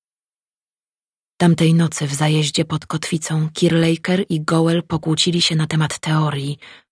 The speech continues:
o których właśnie rozmawiają ci dwaj", mruknął. "Goel powiedział, że powinniśmy wyłączyć kilka maszyn i zobaczyć, co się stanie z magiczną atmosferą w mieście. I daję ci słowo, że Kirlakerowi poszła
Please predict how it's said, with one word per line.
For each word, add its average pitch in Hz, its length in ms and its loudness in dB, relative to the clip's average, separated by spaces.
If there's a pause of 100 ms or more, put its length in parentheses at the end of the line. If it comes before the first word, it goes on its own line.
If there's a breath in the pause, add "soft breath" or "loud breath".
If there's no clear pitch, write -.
(140)
o 160 60 2
których 156 380 0
właśnie 160 380 0
rozmawiają 151 540 0
ci - 140 -2
dwaj", 156 400 -6 (580)
mruknął. 180 500 -2 (840)
"Goel 156 420 2
powiedział, 151 460 2
że 143 160 -4
powinniśmy 156 720 2
wyłączyć 156 500 2
kilka 156 320 0
maszyn 160 460 2 (560 loud breath)
i 160 100 0
zobaczyć, 165 560 0
co - 160 -4
się - 160 -2
stanie 175 360 0
z 160 60 -2
magiczną 165 560 0
atmosferą 160 640 -2
w 151 100 -4
mieście. 160 460 0 (600 loud breath)
I 156 120 2
daję 139 340 -2
ci - 140 -6
słowo, 151 440 -2 (340 soft breath)
że 147 220 2
Kirlakerowi 165 1040 0
poszła 160 420 -4